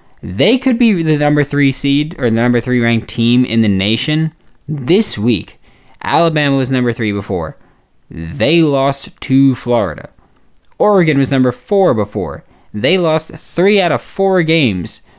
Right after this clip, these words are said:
to number six Washington. So I could expect the Gators to be top three. Maybe Washington gets up to four, Alabama five, Oregon six. Who knows? Either way, I know Gators should be a top three team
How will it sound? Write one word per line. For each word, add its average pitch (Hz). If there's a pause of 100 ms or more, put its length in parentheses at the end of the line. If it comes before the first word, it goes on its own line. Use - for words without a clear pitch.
(240)
to 226
number 117
six -
Washington. 98 (320)
So 269
I 180
could 220
expect 160
the 95
Gators 113
to -
be 120
top 110
three. 113 (760)
Maybe 104
Washington 170
gets 170
up 165
to 151
four, 147
Alabama 123
five, 120
Oregon 107
six. 110
Who 185
knows? 165
Either 147
way, 127 (380)
I 131
know 107 (480)
Gators 117
should 113
be 85 (200)
a 95
top 90
three 90
team 82